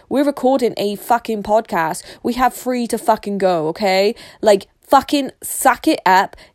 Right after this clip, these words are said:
Get it fucking done." And, like, don't get me wrong, I haven't got enough time to do everything that I wanna do.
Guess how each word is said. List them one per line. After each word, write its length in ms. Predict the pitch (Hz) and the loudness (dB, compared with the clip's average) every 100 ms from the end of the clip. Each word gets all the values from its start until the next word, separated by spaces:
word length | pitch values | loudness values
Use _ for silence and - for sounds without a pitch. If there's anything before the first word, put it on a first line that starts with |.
| _ | _
Get 240 | - 214 - | 2 2 2
it 100 | 277 | -2
fucking 360 | 277 - 262 | -2 -2 -2
done." 400 | 214 185 156 156 - _ _ - | 0 0 0 -8 -14 _ _ -2
And, 100 | 262 | 0
like, 160 | 254 | 0
don't 160 | 277 269 | 0 0
get 80 | 277 | -2
me 120 | 277 | -2
wrong, 460 | 269 311 190 170 180 - | 2 4 2 -2 -8 0
I 540 | 220 247 277 294 - - | 4 6 4 2 -2 -2
haven't 280 | 208 233 | -2 0
got 280 | 202 226 - | 4 4 4
enough 240 | 202 196 - | -2 -6 -6
time 420 | - 190 240 311 - _ | -8 -6 -4 -8 -10 _
to 100 | 254 | -6
do 280 | 269 269 - | -4 -2 2
everything 520 | - 214 269 254 277 | 4 4 2 -4 -6
that 160 | - 147 | -4 -2
I 100 | 233 | -2
wanna 300 | 226 240 254 | -2 -4 -4
do. 400 | 254 339 208 | -4 -2 -2